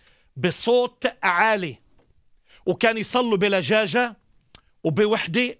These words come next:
دايمًا بقول: "بنفس واحدة، بقلب واحد"، أو الاصطلاح في العهد القديم: "كانوا يجتمعوا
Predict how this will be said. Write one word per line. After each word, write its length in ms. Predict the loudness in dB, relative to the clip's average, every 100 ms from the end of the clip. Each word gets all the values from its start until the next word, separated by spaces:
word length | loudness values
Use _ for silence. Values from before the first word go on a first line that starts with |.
| -4
دايمًا 300 | 0 0 -2
بقول: 460 | -4 0 0 0 -8 _ _ _ -4
"بنفس 460 | 0 0 0 0
واحدة، 680 | 0 2 0 0 -2 0 0
بقلب 640 | -2 -6 -2 -2 0 -2
واحد"، 480 | 0 0 -2 -6 -6 -14 -20 -2
أو 160 | 0 0
الاصطلاح 600 | -2 -2 0 0 0 -2
في 100 | -4
العهد 380 | 0 -2 -2 -6
القديم: 460 | -6 -4 -2 -2
"كانوا 280 | -2 -2 0
يجتمعوا 680 | -2 -4 -2 -2 0 -2